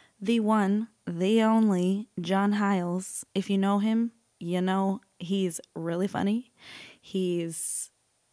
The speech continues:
I don't know, he used to be really outgoing, but he's, we've kind of turned into old people now, so supposedly he says he, he's not as outgoing as he once was, but, um,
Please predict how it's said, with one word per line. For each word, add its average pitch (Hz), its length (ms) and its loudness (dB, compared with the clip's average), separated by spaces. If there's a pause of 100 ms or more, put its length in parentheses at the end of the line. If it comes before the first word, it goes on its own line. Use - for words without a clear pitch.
(160)
I 196 120 -4
don't 294 160 2
know, 277 120 0
he 185 160 0
used 185 360 -4
to 285 80 -2
be 294 180 0
really 240 260 0
outgoing, - 520 -8
but - 100 -10
he's, 180 480 -10
we've 196 240 -6
kind 226 220 -6
of 254 60 -12
turned 269 220 -4
into 233 220 -2
old 165 220 -6
people 190 280 -4
now, 196 260 -4
so - 280 -8
supposedly 247 580 -4
he 196 120 0
says 175 260 -8
he, - 140 -8
he's 180 240 -4
not 175 180 -2
as 170 180 -6
outgoing 175 560 -6
as 170 120 -10
he - 100 -10
once 185 320 -6
was, 226 300 -4 (560)
but, 175 520 -6
um, 170 440 -6